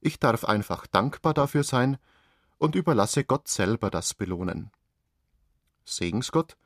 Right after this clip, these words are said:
habe ich etwas getan, das gut von mir gemeint war, bitte ich Gott darum,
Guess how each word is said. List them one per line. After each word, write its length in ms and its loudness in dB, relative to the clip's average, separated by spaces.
habe 220 2
ich 100 -2
etwas 320 0
getan, 500 2
das 280 -2
gut 200 0
von 220 2
mir 140 2
gemeint 500 0
war, 300 0
bitte 220 0
ich 180 -2
Gott 240 -2
darum, 320 2